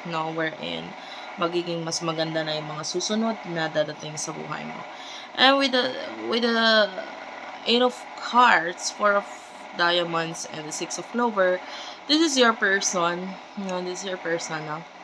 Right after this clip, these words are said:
Ah, yung future niya, there's something here na mga may iwan siya.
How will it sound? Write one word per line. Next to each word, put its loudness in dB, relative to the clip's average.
Ah, 8
yung 4
future 4
niya, 4
there's 0
something 0
here 2
na 2
mga 2
may 4
iwan 2
siya. -4